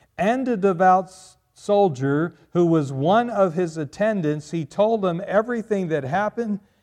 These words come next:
and sent them to Joppa."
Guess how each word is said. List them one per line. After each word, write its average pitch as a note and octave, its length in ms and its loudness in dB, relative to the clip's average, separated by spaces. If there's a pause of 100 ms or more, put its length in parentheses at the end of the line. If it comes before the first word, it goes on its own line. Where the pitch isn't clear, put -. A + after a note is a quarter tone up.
and D#3+ 240 -2
sent G#3+ 460 -2
them C#3 400 0 (460)
to C#3+ 140 -8
Joppa." B2 680 -4